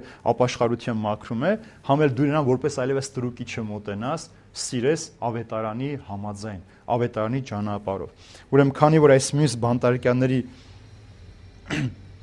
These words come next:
կապանքների մեջ օգնել, ուրեմն Պողոս Արաքյալը սովորական կալանավոր չէր, չէ՞։ Այսինքն սպանության համար չէր, ինքը ավետարանի համար էր կապված, կալանավորված, և իրեն պետք էր մեկը, որ օգներ։ Եթե Փիլիմոնին նամակ էր, որ խնդրում եմ հել արի,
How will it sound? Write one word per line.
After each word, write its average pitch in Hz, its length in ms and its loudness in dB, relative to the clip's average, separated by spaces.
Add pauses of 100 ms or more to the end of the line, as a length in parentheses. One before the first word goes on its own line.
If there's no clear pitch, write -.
(400)
կապանքների 131 640 0
մեջ 131 220 -2
օգնել, 120 360 -8
ուրեմն 151 200 0
Պողոս 135 300 0
Արաքյալը 131 460 -4
սովորական 123 720 -2
կալանավոր 113 580 -2
չէր, - 220 -14
չէ՞։ 175 200 -2
Այսինքն 117 540 -10
սպանության 117 640 -8
համար 110 320 -8
չէր, 151 160 -10
ինքը - 160 -6 (220)
ավետարանի 127 640 0
համար 110 340 -4
էր 95 120 -10
կապված, 117 680 -4 (220)
կալանավորված, 113 920 -4
և 147 140 0 (160)
իրեն 165 300 -4
պետք 170 280 -4
էր 110 120 -2
մեկը, 123 300 -8
որ 110 140 -4
օգներ։ 110 380 -8 (220)
Եթե 143 260 2
Փիլիմոնին 151 560 0
նամակ 131 340 0
էր, 120 140 -2
որ 113 120 -4
խնդրում 131 360 -6
եմ 113 100 -6
հել 120 280 0
արի, 120 240 -2